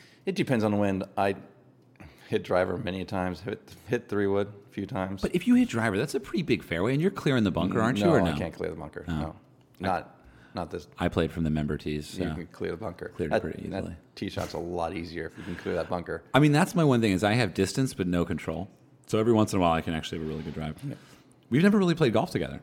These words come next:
Speaker 2: Oh, no, we played at the fucking Waste Management Pro-Am.
Speaker 1: I mean,
Speaker 2: See,
Speaker 1: come
Speaker 2: I
Speaker 1: on,
Speaker 2: have
Speaker 1: you
Speaker 2: a worse memory than you do.
Speaker 1: <laughs> Your most memorable day in your, like, whole entire life,
Speaker 2: It was
Speaker 1: and
Speaker 2: a
Speaker 1: you,
Speaker 2: very memorable day.
Speaker 1: and you forgot
Speaker 2: It was,
Speaker 1: that
Speaker 2: no.
Speaker 1: I, who you were with.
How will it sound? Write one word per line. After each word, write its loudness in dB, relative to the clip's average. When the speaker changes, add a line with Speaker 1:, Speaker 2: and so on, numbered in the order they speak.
Speaker 2:
Oh, 6
no, 8
we 6
played 4
at 4
the 4
fucking 0
Waste 4
Management 6
Pro-Am. 6
Speaker 1:
I 0
mean, 4
Speaker 2:
See, 0
Speaker 1:
come 8
Speaker 2:
I 10
Speaker 1:
on, 10
Speaker 2:
have 6
Speaker 1:
you 2
Speaker 2:
a 0
worse 6
memory 4
than 4
you 6
do. 0
Speaker 1:
<laughs> -10
Your 8
most 10
memorable 6
day 8
in 4
your, 4
like, 6
whole 4
entire 6
life, 8
Speaker 2:
It 0
was 2
Speaker 1:
and 2
Speaker 2:
a 2
Speaker 1:
you, 4
Speaker 2:
very 2
memorable -2
day. 0
Speaker 1:
and 4
you 2
forgot 4
Speaker 2:
It 4
was, 2
Speaker 1:
that 0
Speaker 2:
no. 6
Speaker 1:
I, 0
who 6
you 4
were 6
with. 4